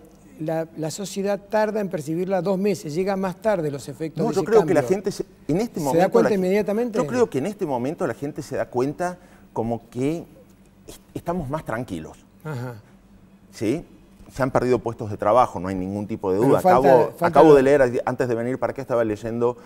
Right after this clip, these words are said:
Speaker 2: lo que es, son los puestos de trabajo en el sector de construcción. ¿Sí? El dato, el último dato que estaba disponible era el de agosto, había alrededor de,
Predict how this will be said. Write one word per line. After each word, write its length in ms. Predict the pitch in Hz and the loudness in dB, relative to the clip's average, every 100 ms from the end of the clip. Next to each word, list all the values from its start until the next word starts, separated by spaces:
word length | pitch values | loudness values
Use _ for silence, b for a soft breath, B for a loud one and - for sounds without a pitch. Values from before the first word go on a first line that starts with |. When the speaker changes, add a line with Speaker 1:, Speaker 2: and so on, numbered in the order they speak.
| B - | B -10
Speaker 2:
lo 140 | 95 | -8
que 220 | 117 113 | -6 -8
es, 300 | 104 101 92 | -8 -10 -10
son 160 | - 113 | -6 -6
los 60 | 113 | -4
puestos 220 | 123 117 | -6 -6
de 60 | |
trabajo 320 | 101 98 110 110 | 0 0 0 -4
en 20 | |
el 60 | |
sector 340 | 92 - - 110 | -10 -10 -8 -4
de 100 | 110 | -4
construcción. 640 | 104 95 92 - 139 95 B B B B | -6 -12 -14 -8 -6 -6 B B B B
¿Sí? 400 | - 98 120 - | -8 -2 -2 -4
El 260 | 101 98 95 | -6 -4 -2
dato, 560 | 117 139 - 135 127 - - - | -2 -4 -2 0 0 -2 -12 -6
el 140 | 101 | -2
último 320 | 143 135 107 | -2 -2 -2
dato 240 | 120 123 110 | 0 0 -6
que 80 | |
estaba 260 | 104 110 113 | -4 0 2
disponible 680 | 113 - 110 120 127 131 - | 2 -2 -2 0 0 0 -2
era 280 | 101 107 104 | -4 -2 -2
el 160 | 95 95 | -2 -2
de 80 | |
agosto, 520 | 104 104 139 - 156 165 B B - | 0 0 -2 -4 -6 -6 B B -10
había 540 | 95 92 110 117 113 | -8 -4 -2 -2 -4
alrededor 960 | - 98 92 98 92 92 92 95 107 120 | -4 -4 -4 -4 -4 -2 -2 0 0 0
de, 440 | 101 92 104 120 | -4 -4 -4 -6